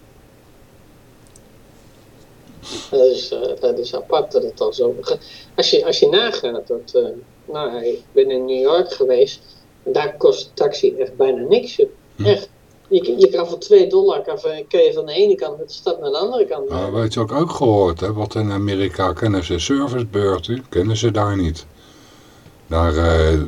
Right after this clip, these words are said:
Speaker 2: dat doen ze zo lang mogelijk. Ja, alleen je bougies, die kunnen op den duur, die, daar kun je zeker wel tien jaar mee doen. Alleen het nadeel is, je moet ze elk jaar wel even losdraaien. Maar, eh, servicebeurten,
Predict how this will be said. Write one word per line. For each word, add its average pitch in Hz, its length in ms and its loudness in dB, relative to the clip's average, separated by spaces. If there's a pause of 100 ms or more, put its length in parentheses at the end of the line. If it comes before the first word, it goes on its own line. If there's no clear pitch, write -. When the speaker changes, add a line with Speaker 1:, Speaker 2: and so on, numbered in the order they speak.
(600)
Speaker 2:
dat 82 140 -4
doen 82 200 0
ze 82 120 -2
zo 90 200 2
lang 92 200 2
mogelijk. 87 520 0
Ja, 90 160 4
alleen 92 480 2
je 87 120 0
bougies, 92 600 2
die - 80 -4
kunnen 92 200 -2
op - 60 -12
den 90 160 -4
duur, 92 440 -2 (220)
die, 87 160 -12
daar 87 140 -4
kun 98 140 -4
je 95 120 0
zeker 107 340 -2
wel 90 160 0
tien 98 160 2
jaar 92 180 0
mee 92 160 -2
doen. 104 240 6
Alleen 95 340 -4
het 95 100 -8
nadeel 101 360 -4
is, 90 100 -6
je 113 100 0
moet 95 180 -4
ze - 100 -10
elk 90 280 -4
jaar 90 240 -2
wel 92 400 0
even 98 220 -6
losdraaien. 90 800 -2 (2000)
Maar, 92 280 4
eh, 90 80 4
servicebeurten, 120 1000 2